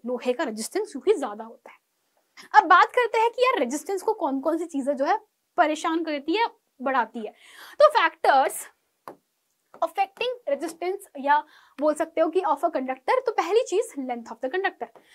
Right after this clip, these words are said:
जितना लंबा वायर उतना ज्यादा रेजिस्टेंस, यानी कि R is proportional to L। Area of cross section of a conductor or thickness of the conductor, होता क्या है, जितना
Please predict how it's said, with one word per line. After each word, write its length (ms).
जितना 340
लंबा 360
वायर 320
उतना 420
ज्यादा 260
रेजिस्टेंस, 520
यानी 280
कि 300
R 280
is 220
proportional 580
to 80
L। 180
Area 400
of 180
cross 240
section 420
of 180
a 120
conductor 500
or 220
thickness 400
of 160
the 100
conductor, 420
होता 240
क्या 160
है, 200
जितना 480